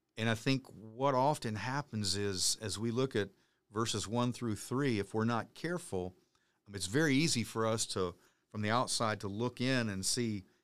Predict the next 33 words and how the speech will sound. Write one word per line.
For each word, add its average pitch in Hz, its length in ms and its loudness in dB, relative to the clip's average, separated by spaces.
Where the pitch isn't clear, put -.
"Man, 117 160 -2
the 95 80 -4
Pharisees 101 600 0
really 98 480 0
just, 85 360 -6
what 160 220 -10
were 95 140 -6
they 87 160 -10
doing?" 101 520 -4
And 107 140 -2
yet 131 120 4
I 127 80 2
think 160 300 -4
sometimes 131 500 -2
if 95 140 -6
we're 120 80 0
not 120 260 -2
careful, 139 580 -6
that's 127 360 0
what 127 220 2
religious, 113 800 0
um, 98 340 -10
traditions 101 680 2
and 92 180 -4
ways 107 640 0
can 101 160 -2
do 113 160 4
to 92 120 -2
us. 87 180 -6
They 123 120 0
can 98 180 -4
blind 104 560 -2
us - 540 -6